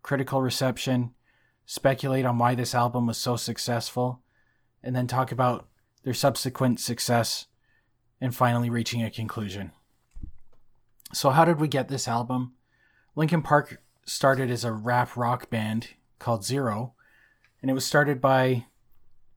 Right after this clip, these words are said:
Mike Shinoda, Rob Borden, and Brad Delson. They were out looking for a new lead singer, and the way they'd apply for a new lead singer is that they would send out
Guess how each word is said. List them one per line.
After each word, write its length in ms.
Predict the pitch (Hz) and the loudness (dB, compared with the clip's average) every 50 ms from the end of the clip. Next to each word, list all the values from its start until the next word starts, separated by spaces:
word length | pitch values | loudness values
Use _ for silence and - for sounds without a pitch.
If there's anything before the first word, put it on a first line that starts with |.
| _ _ - - | _ _ -14 -6
Mike 240 | - 120 131 139 131 | 0 0 0 0 0
Shinoda, 640 | - - 151 143 131 127 127 127 135 131 135 135 - _ _ _ _ _ _ _ _ | -2 -2 0 2 4 4 4 4 4 2 2 0 -2 _ _ _ _ _ _ _ _
Rob 300 | - 127 127 131 127 120 | 0 2 2 2 2 2
Borden, 500 | 117 127 123 123 120 123 120 120 120 117 - | 0 2 2 2 2 2 2 2 0 0 -2
and 160 | 120 120 113 104 | -4 -4 -4 -2
Brad 320 | 117 113 113 113 107 101 | -2 -2 -2 -2 -4 -4
Delson. 480 | 117 113 113 113 - - 107 95 90 95 - _ _ _ _ | -2 -2 -2 -2 -2 -4 -6 -6 -8 -10 -14 _ _ _ _
They 100 | - 120 | -6 -4
were 120 | 117 117 123 | -2 0 2
out 200 | 127 135 127 110 | 2 0 0 0
looking 280 | 135 131 - 135 131 | -4 -4 -2 -2 -4
for 200 | 123 - - 127 | -2 -2 -2 0
a 20 | 123 | 2
new 160 | 123 127 123 | 2 2 2
lead 320 | 120 127 127 127 120 - | 2 0 0 0 -2 -4
singer, 460 | - - 120 110 107 113 117 123 127 - | -6 -4 -4 -2 -2 -4 -4 -6 -6 -4
and 100 | 131 131 | -2 -2
the 60 | 123 | 0
way 140 | 120 135 147 | 2 2 2
they'd 160 | 151 160 156 | 2 2 2
apply 260 | 151 - - 147 156 | 2 2 4 4 4
for 180 | 156 156 139 127 | 4 2 -2 -2
a 40 | 120 | 0
new 200 | 113 117 113 107 | 0 0 0 -2
lead 220 | 104 107 104 - | -2 -6 -6 -8
singer 400 | - - 107 104 107 113 123 123 _ _ _ - - - _ _ _ _ _ | -6 -6 -6 -4 -4 -4 -6 -6 _ _ _ -20 -20 -20 _ _ _ _ _
is 100 | - 113 | -4 -2
that 140 | 123 120 101 | -2 0 0
they 80 | 131 | 0
would 140 | 127 123 117 | -2 -2 -2
send 260 | - - 131 127 127 | 0 0 2 4 4
out 260 | 131 135 135 127 - | 4 4 4 2 0